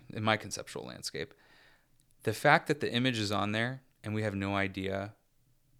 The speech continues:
how it got there, any means. I mean, we've sent people to the moon. We've, you know, we've, I mean, we, we've done, humanity's done amazing things.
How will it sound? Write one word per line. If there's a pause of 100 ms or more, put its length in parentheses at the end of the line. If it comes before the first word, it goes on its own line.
(140)
how
it
got
there, (760)
any
means.
I
mean,
we've
sent
people
to
the
moon.
We've, (540)
you
know,
we've, (640)
I
mean,
we,
we've
done, (420)
humanity's
done
amazing
things.